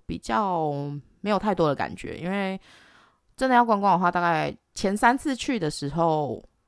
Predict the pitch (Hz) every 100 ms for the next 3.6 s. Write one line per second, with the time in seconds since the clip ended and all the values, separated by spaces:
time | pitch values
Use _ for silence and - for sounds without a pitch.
0 | _ 233 240 254 170 131 131 135 - 135
1 | 147 135 80 78 139 - 202 311 220 131
2 | - 165 160 131 123 131 69 58 - -
3 | - - - - 50 -